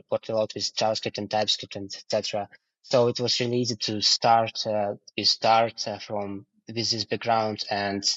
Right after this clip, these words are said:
actually, uh, kind of felt, like, natural, you know, felt really, really easy and to understand and, uh, to, to learn. So there, uh, at Ripe, I was, uh, like, front, a senior front-end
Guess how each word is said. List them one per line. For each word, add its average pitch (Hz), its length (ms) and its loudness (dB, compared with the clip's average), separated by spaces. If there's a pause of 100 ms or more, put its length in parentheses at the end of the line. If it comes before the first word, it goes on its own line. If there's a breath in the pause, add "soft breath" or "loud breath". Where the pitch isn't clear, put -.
(400 loud breath)
actually, 107 560 0 (1000 loud breath)
uh, 117 180 -2
kind 127 200 2
of 117 260 4 (260)
felt, 120 440 4
like, 104 240 -10 (160)
natural, 107 540 -2
you 107 60 -4
know, 104 140 -2
felt 110 340 -2
really, 101 380 -6
really 107 220 -8
easy 107 340 -6
and 104 160 -8
to 107 60 -6
understand 98 640 -10
and, 95 200 -8 (140)
uh, 95 320 -10 (200)
to, - 140 -10
to 107 160 -6
learn. 98 360 -4
So 123 440 2 (920 loud breath)
there, 139 540 2
uh, 107 360 -4
at - 120 -8
Ripe, 110 280 4 (100)
I 104 320 2
was, 101 480 -4 (320)
uh, 98 240 -4
like, 95 360 -6 (120)
front, 131 300 2
a 123 60 -2
senior 120 360 -2
front-end 110 460 -4